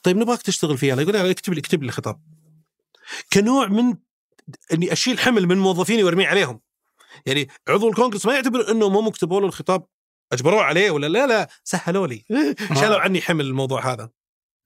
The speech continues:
Speaker 2: وهذا ما يرى في المشهد الأمريكي لأنه طبيعي،
Speaker 1: يعتبر طبيعي
Speaker 2: ما
Speaker 1: جدا.
Speaker 2: يعتبر اختراق ال-،
Speaker 1: لا، لا، لا،
Speaker 2: ال-
Speaker 1: قانون، لأن، لأن، لأنه في، في قوانين تنظم الشيء هذا، وهذه كلها أشياء مطبقة على قوانين.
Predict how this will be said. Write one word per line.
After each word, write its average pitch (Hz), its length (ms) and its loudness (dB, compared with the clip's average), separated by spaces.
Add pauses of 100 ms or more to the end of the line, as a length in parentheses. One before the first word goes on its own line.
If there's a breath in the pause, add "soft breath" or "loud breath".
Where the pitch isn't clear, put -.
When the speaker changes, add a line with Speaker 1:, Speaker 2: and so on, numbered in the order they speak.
(240 loud breath)
Speaker 2:
وهذا 196 380 4
ما 196 160 2
يرى 165 340 2
في 127 380 -4
المشهد 147 400 -2
الأمريكي 156 440 -2
لأنه 160 220 0
طبيعي، 156 520 0
Speaker 1:
يعتبر 160 280 -2
طبيعي 135 320 -2
Speaker 2:
ما 151 80 0
Speaker 1:
جدا. 160 140 4
Speaker 2:
يعتبر 156 200 0
اختراق 143 420 -2
ال-، 131 200 0
Speaker 1:
لا، 127 420 -2
لا، 127 120 -2
لا، 123 80 -2
Speaker 2:
ال- 123 80 -6
Speaker 1:
قانون، 120 260 -2
لأن، 151 240 0
لأن، 170 260 2
لأنه 175 340 0
في، 202 340 -4
في 214 140 -4
قوانين 175 400 0
تنظم 151 320 -2
الشيء 120 280 -4
هذا، 135 280 0
وهذه 190 220 0
كلها 247 200 -2
أشياء 196 200 -2
مطبقة 190 360 -2
على 117 120 -2
قوانين. 110 360 -4